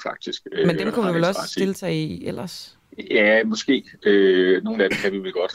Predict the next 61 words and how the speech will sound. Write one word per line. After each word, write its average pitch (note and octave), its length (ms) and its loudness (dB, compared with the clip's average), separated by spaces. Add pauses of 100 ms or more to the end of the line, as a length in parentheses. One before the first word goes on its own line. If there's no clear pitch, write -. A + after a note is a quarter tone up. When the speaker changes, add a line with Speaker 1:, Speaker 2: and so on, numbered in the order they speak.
Speaker 1:
øh, E2+ 400 0
men, F2+ 240 -6
men F#2 220 -6
ved F#2 320 0
at F#2+ 60 2
komme F#2 140 -4
med, F#2 120 -2
har G#2+ 80 0
vi - 100 -8
faktisk F#2 220 -2
mulighed G2 280 2
for - 140 0
det. G2 100 4
Men, F2+ 200 -2
men F#3 100 -2
lige A2 120 2
nu G3+ 100 4
der G3+ 100 4
er G3 60 6
det G3 120 -2
sådan, G3 240 0 (100)
at, - 300 -10
at, E2 280 -8
øh, E2 260 -2
vi - 60 -12
kan - 120 -10
deltage G2 320 2
i - 20 -16
de E2+ 140 -8
civile G#2 400 0 (180)
operationer, E2+ 520 -2
men E2 140 -8
vi D#2+ 60 -8
kan F#2+ 100 0
ikke F#2+ 160 0
deltage F2 280 -2
i D#2+ 60 -8 (180)
de E2 80 -10
militære. D#2+ 460 -2
Der, E2 100 -6 (100)
vi - 80 -14
får G#2 180 2
et F2 60 -4
øget, G2+ 340 0
kan F2+ 100 -8
man - 60 -8
sige, E2+ 180 -6
handlerum E2+ 380 -2
til F2 120 -4
at, D#2+ 160 -4
til - 120 -2
at D#2+ 100 -2
deltage, - 320 0
hvis - 180 -8
vi E2+ 80 -4
har D#2+ 80 -6
lyst E2+ 240 -4
til - 80 -10
at D#2+ 120 -4
gå - 80 -8
med. D#2+ 240 -6